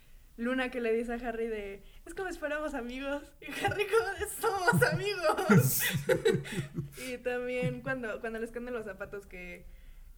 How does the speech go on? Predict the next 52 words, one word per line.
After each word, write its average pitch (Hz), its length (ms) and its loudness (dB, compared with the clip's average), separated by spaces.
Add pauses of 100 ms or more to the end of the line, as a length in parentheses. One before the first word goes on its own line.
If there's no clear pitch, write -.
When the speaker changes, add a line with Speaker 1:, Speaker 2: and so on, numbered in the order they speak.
(100)
Speaker 1:
sabe 285 320 0
que 262 100 -4
se 226 120 -2
lo 220 80 0
escondieron 220 880 -4
los 185 300 -8
alumnos, 226 600 -6
pero 208 140 -4
aún 208 100 -8
así 220 220 -10
dice, 220 280 -12
"No, 240 180 -8
me 233 80 -8
lo 226 60 -6
escondieron 233 300 -10
los 214 100 -10
duendes", 196 360 -12
y - 20 -12
es 196 120 -14
como 214 300 -10
ese 214 160 -12
tipo 233 200 -12
de 214 80 -8
Speaker 2:
Sí, - 60 -14
Speaker 1:
cosas. 139 120 4
Speaker 2:
claro, 139 220 10
y 117 80 8
aparte, 151 340 4
Speaker 1:
Ay. 185 140 4
Speaker 2:
"Ay, 233 60 6
mira, 226 300 4
ahí 226 60 0
están 220 240 -4
colgados. 196 420 0 (420)
Bueno, 277 280 6
luego 285 240 0
pe-, 254 280 0
vengo 214 220 4
por 143 140 8
ellos, 151 160 6
voy 226 140 4
por 226 160 0
un 208 300 2
flan 170 280 4
al, 139 160 12
al - 180 8
comedor", 139 560 8
Speaker 1:
Sí. 151 160 4 (540)
Speaker 2:
¿no? 202 220 2 (760)
Speaker 1:
Sí, 247 180 -16
sí, - 200 -18
sí. - 120 -20